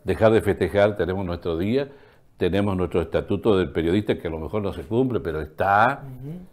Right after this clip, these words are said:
Speaker 1: Debe ser unas normas jurídicas laborales más importantes que tiene el país, de las más antiguas también, que no se cumpla es otra historia, esa es otra historia, bueno, ¿viste esto?
Speaker 2: <laughs>
Speaker 1: Pero que exista la norma, ¿no?
Speaker 2: Es importante.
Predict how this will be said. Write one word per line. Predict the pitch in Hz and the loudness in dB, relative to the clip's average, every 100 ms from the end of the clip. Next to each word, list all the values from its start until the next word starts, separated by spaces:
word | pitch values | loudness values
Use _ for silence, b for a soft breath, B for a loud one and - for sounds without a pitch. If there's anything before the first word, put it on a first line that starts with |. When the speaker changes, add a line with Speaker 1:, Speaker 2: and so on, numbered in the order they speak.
| - - | -14 -2
Speaker 1:
Debe | 95 | 0
ser | 92 110 | 2 2
unas | 92 | 2
normas | 110 101 90 | 0 0 0
jurídicas | 92 107 110 - 98 | 0 2 2 2 0
laborales | 90 90 95 104 87 | 2 2 4 2 2
más | 95 | -2
importantes | 92 90 82 104 101 | -2 -4 -2 -2 -2
que | 113 | -2
tiene | 95 92 | -2 -2
el | |
país, | - 90 131 | -2 -2 -2
de | 101 | -4
las | 85 | -4
más | 82 | -6
antiguas | 82 69 101 104 | -8 -6 -4 -4
también, | 85 76 87 135 - b b b b b | -4 -4 -4 -4 -8 b b b b b
que | - | -2
no | 123 | 0
se | 127 | 0
cumpla | 127 156 | -2 2
es | 139 | 2
otra | 123 | 2
historia, | 101 92 76 73 80 95 - | 0 -2 -2 -4 -8 -12 -10
esa | 156 131 139 | -10 -6 -4
es | |
otra | 135 151 131 | -2 -2 -4
historia, | - 73 73 | -4 -4 -4
bueno, | 85 80 | -6 -6
¿viste | 90 143 160 | -10 -8 -8
esto? | - 113 85 | -4 -4 -4
Speaker 2:
<laughs> | 90 | -4
Speaker 1:
Pero | 107 101 82 | 0 0 0
que | |
exista | 104 - - 175 - | -4 -4 -6 -2 2
la | 117 98 | 4 4
norma, | 139 160 151 113 - | 4 2 -2 -4 -6
¿no? | 123 | -4
Speaker 2:
Es | 117 | -4
importante. | 107 107 98 95 | -6 -8 -10 -12